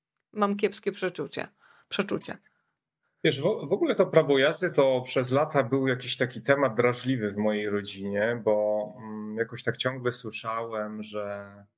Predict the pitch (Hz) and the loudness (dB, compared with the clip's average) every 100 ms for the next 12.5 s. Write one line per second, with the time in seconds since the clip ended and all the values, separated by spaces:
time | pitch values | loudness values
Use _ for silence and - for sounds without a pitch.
0 | _ 117 117 107 117 117 107 107 104 107 | _ -2 0 0 0 2 0 0 -6 -8
1 | 107 110 107 120 123 110 110 107 107 - | -2 -2 0 0 0 0 0 -2 -4 -8
2 | 107 107 107 107 107 107 107 107 113 117 | -2 0 0 0 -4 -2 -6 -4 -2 -2
3 | - 110 110 117 113 110 110 107 107 104 | 0 0 2 0 0 2 0 -2 -2 0
4 | - 104 101 101 110 - 110 104 - 107 | 2 0 0 0 0 -2 0 0 -2 -4
5 | 104 - - _ 113 107 117 107 123 - | -2 -2 -4 _ 2 2 2 -2 -2 2
6 | 113 107 107 98 - 101 98 104 120 110 | 2 4 2 0 -2 -4 -4 -4 -2 -2
7 | 107 - _ _ - - _ 294 _ _ | -4 -12 _ _ -12 -12 _ -20 _ _
8 | - 123 135 - - - 127 127 139 151 | 2 4 0 -2 -2 0 2 0 4 4
9 | 151 135 127 131 139 147 139 131 - 135 | 6 4 4 6 6 6 2 0 2 4
10 | 127 123 120 123 127 120 120 120 127 123 | 6 4 2 -2 0 0 0 0 0 2
11 | 123 127 131 127 117 117 120 113 110 107 | 4 4 6 4 4 2 2 2 4 2
12 | 107 107 107 107 | 0 -2 -8 -12